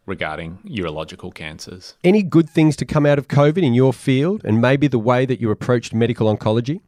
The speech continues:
Speaker 1: I think we've moved rapidly towards, um, telehealth and phone health, which has been beneficial to some degree for some of our patients. I, I look after patients who might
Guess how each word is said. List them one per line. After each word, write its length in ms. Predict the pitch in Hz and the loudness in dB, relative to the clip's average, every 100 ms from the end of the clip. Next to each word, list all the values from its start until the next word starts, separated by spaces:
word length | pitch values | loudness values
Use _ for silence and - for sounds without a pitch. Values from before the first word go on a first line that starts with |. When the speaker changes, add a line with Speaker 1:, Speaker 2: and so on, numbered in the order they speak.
| - | -8
Speaker 1:
I 60 | |
think 580 | - 269 - - - - _ _ - | -6 -6 -6 -14 -16 -16 _ _ -8
we've 600 | 110 117 110 92 - - - | -2 -2 -2 -4 -14 -16 -6
moved 640 | 113 110 110 110 95 - | 0 2 2 0 -2 -8
rapidly 600 | 104 98 107 117 98 95 | -6 -4 -4 -10 -8 -10
towards, 840 | 92 95 90 90 90 87 82 - - | -8 -8 -6 -4 -4 -4 -8 -12 -10
um, 220 | 90 85 | -10 -10
telehealth 1000 | - 92 90 92 92 82 85 - - - - | -10 -8 -8 -8 -8 -8 -10 -16 -20 -20 -10
and 680 | 92 85 82 85 82 - - _ | -8 -8 -8 -8 -10 -10 -12 _
phone 540 | _ - 90 87 90 92 | _ -12 -8 -6 -6 -6
health, 540 | - 82 80 - - | -8 -10 -10 -14 -12
which 320 | - - - - _ _ | -10 -8 -10 -12 _ _
has 320 | - 107 110 | -8 -6 -4
been 220 | 104 101 | -6 -6
beneficial 680 | 95 92 92 - 98 104 95 | -4 -6 -8 -10 -12 -10 -10
to 200 | - 95 | -10 -14
some 460 | - - 90 92 98 | -12 -10 -8 -6 -6
degree 380 | 92 95 98 | -6 -8 -8
for 140 | - - | -10 -14
some 200 | - 101 | -12 -10
of 100 | 95 | -8
our 100 | 95 | -10
patients. 760 | - 98 95 - 113 131 - - - - _ - | -8 -10 -10 -10 -10 -12 -18 -20 -20 -20 _ -14
I, 100 | - | -10
I 140 | - 101 | -6 -4
look 180 | 98 98 | -4 -6
after 400 | 90 - 95 90 | -6 -6 -6 -8
patients 600 | - 90 85 95 87 - | -8 -10 -10 -10 -12 -12
who 80 | 92 | -10
might 460 | 87 85 - - | -8 -8 -10 -16